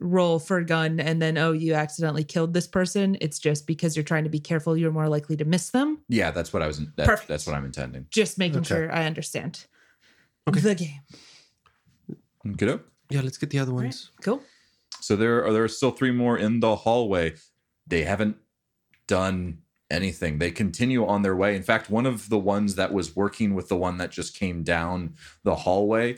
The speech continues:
Speaker 2: was going to hand them something, looks around briefly, and just takes their job and starts putting
Speaker 1: <laughs>
Speaker 2: things into the cart itself and just doing the, uh,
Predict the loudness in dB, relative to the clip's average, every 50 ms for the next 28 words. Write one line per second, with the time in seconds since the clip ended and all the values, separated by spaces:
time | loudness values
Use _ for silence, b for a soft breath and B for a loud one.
0 | -10 b b b b -2 0 0 0 0 2 2 2 2 2 0 -2 0 -2 0
1 | 0 2 2 0 0 -2 -4 -8 -12 _ _ -2 0 0 0 -4 -2 -2 -2 -2
2 | -2 -2 -2 -2 -2 -2 -4 -6 b b b b b _ 0 0 0 0 -2 -2
3 | 0 2 2 2 2 0 0 -2 -4 -6 -4 -2 0 0 0 -2 -2 -2 -2 -2
4 | 0 -2 -2 -2 -4 -4 -6 -8 -6 -4 -4 -4 -4 -4 -10 -6 -2 0 0 0
5 | 0 -2 -2 0 0 2 2 2 2 0 0 -2 -4 -6 -4 0 0 0 2 2
6 | 0 0 0 0 0 0 -2 -2 -2 -2 -4 -2 -2 -6 -6 -8 -6 -6 -4 -4
7 | -4 -6 -6 -6 -6 -8 -8 -4 -2 -2 -2 -2 -2 -4 -6 -6 -6 -6 -8 -2
8 | -2 -2 0 -2 -4 -8 -12 -18 b b b b -2 -2 -2 -4 -4 -4 -2 -2
9 | -2 -2 -4 -6 -4 -2 -2 0 -2 -2 -2 -4 -6 -8 -10 _ -14 -8 -6 -4
10 | -2 -2 -2 -2 -2 -4 -4